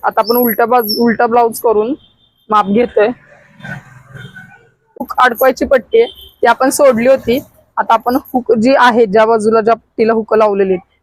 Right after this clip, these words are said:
ती प-, बाजू आपण घेतली होती, ती बाजू आपल्याला हुकाची पट्टी आहे, ती आपण धरून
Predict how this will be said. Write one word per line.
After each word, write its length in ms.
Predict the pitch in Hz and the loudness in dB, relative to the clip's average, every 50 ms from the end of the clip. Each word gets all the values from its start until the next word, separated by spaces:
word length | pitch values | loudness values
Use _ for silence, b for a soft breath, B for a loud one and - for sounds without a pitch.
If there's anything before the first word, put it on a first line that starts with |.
| _ - | _ -10
ती 60 | - 214 | -8 -4
प-, 260 | 214 240 226 220 214 196 | 0 2 2 2 0 0
बाजू 280 | 208 214 214 185 214 | 0 -2 0 0 -2
आपण 240 | 202 - - 208 214 | -2 -2 -2 0 2
घेतली 260 | 220 226 - - 208 | 2 0 0 0 0
होती, 120 | 196 202 202 | 2 2 0
ती 140 | 202 226 | 0 -2
बाजू 280 | 214 208 226 220 202 226 | -2 0 0 0 2 0
आपल्याला 380 | 226 220 - 226 226 220 240 277 - - - - - - - - | 0 0 0 0 2 2 0 -2 -4 -10 -16 -16 -18 -16 -6 -4
हुकाची 320 | 247 214 254 247 220 262 | -2 0 0 -2 -2 -2
पट्टी 280 | 240 262 247 - - 240 | -2 -2 -2 -2 0 -2
आहे, 100 | 226 - | 0 0
ती 60 | 240 | 0
आपण 260 | 226 - - 247 247 269 - - - - - - 240 214 | -2 0 -2 -4 -4 -4 -8 -8 -8 -8 -6 -4 -2 0
धरून 320 | 247 247 233 247 262 277 | 2 2 2 0 0 -2